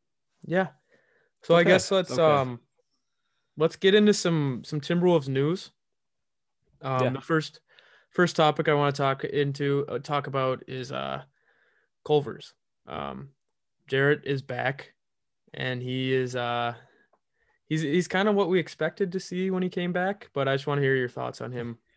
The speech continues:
Speaker 1: on his return.
Speaker 2: Um, I mean, coming from, like, a, a really severely sprained ankle, obviously he's gonna be, like, I don't expect him to play r-, well right out of the gates.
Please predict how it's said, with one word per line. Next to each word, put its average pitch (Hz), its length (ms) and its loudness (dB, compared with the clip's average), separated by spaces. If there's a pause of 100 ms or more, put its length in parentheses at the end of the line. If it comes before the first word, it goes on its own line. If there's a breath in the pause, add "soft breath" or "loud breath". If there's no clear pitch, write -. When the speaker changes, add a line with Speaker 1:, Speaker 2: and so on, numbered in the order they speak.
(140)
Speaker 1:
on 127 100 -6
his 123 140 -8
return. 120 320 -6 (920)
Speaker 2:
Um, 135 420 6 (440 soft breath)
I 113 80 -4
mean, 123 400 0 (120)
coming 170 260 0
from, 156 180 0
like, 117 240 0
a, 95 340 0 (320)
a 117 40 -6
really 113 260 0
severely 107 460 0
sprained 104 420 -2
ankle, 107 560 -4 (480)
obviously 104 560 -6
he's 98 140 -8
gonna 104 200 -8
be, 95 240 -8
like, 92 400 -12 (1600)
I 104 60 -6
don't 110 160 0
expect - 400 -4
him 95 100 -8
to 98 100 -10 (220)
play 107 220 -2
r-, 95 220 -8 (120)
well 107 380 -2
right 98 160 -8
out 98 160 -4
of 95 80 -10
the 92 60 -14
gates. 98 480 -12